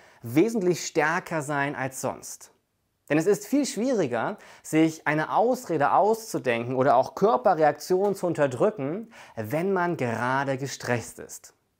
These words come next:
Wichtig ist aber auch, dass du das nicht übertreiben solltest, denn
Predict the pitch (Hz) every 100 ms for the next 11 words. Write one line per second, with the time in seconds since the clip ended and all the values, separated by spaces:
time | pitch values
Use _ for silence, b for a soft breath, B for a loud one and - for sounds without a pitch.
0 | _ _ _ _ _ _ _ _ B B
1 | B B B - 320 214 190 180 160 143
2 | 143 226 233 170 165 - 160 151 165 139
3 | - - - 127 123 117 117 135 156 160
4 | 160 170 208 - - 156 151 151 147